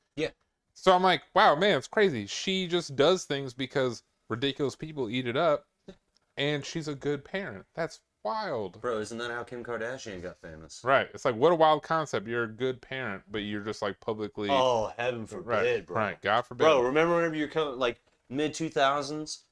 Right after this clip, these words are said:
Speaker 1: like, two thousand four, two thousand five?
Speaker 2: I
Speaker 1: I
Speaker 2: was
Speaker 1: was a
Speaker 2: young.
Speaker 1: teenager.
Speaker 2: I was a young chap.
Speaker 1: Yeah, I was, I was a teenager.
Speaker 2: I was
Speaker 1: But, like,
Speaker 2: ten.
Speaker 1: you'd see the tattooed kids and everything.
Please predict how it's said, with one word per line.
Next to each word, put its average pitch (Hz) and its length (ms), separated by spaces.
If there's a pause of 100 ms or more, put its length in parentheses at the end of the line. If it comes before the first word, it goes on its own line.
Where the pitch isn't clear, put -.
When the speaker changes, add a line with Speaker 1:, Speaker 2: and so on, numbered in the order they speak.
Speaker 1:
like, 104 120
two 127 100
thousand 123 240
four, 127 200
two 127 120
thousand 107 320
five? 117 360
Speaker 2:
I 107 40
Speaker 1:
I 107 60
Speaker 2:
was 104 40
Speaker 1:
was 104 140
a 98 60
Speaker 2:
young. 95 100
Speaker 1:
teenager. 87 400
Speaker 2:
I - 40
was 101 120
a 104 60
young 90 180
chap. 92 260
Speaker 1:
Yeah, 90 260
I 98 40
was, 113 180
I 113 60
was 123 140
a - 40
teenager. 90 420 (120)
Speaker 2:
I - 20
was 98 100
Speaker 1:
But, 139 140
like, 143 120
Speaker 2:
ten. 120 100
Speaker 1:
you'd 151 80
see 185 160
the 139 80
tattooed 147 540
kids 147 600
and 170 60
everything. 185 260